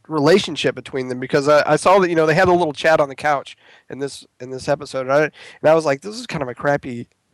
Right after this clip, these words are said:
scene where they're sitting there talking," because I always remember them in the ready room and they're having these philosophical conversations, but those t-, happen down the road, and this is kind of the first, first we see of it.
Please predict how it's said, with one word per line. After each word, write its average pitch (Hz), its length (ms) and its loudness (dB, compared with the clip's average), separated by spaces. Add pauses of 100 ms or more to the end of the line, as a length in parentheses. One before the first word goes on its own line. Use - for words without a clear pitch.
(220)
scene 190 460 -2
where 139 100 0
they're 139 100 0
sitting 170 280 -6
there 151 100 0
talking," 143 240 0
because 143 300 0
I 170 60 6
always 196 220 4
remember 165 300 -2
them 151 280 2
in 151 160 -2
the 165 100 -2
ready 156 200 2
room 147 300 -4
and 135 100 -6
they're 127 100 -2
having 143 260 0
these 131 140 -14
philosophical 135 680 -2
conversations, 131 840 -2
but 131 200 -18
those 151 240 -2
t-, - 100 -20 (340)
happen 143 320 -2
down 123 200 2
the 123 60 -8
road, 131 380 -2
and 120 100 -12
this 131 160 -10
is 127 120 -16
kind 131 200 -2
of 120 60 -4
the 120 80 -10
first, - 540 -10 (600)
first - 340 -12
we 127 100 -10
see 135 260 0
of 101 100 0
it. 104 140 -8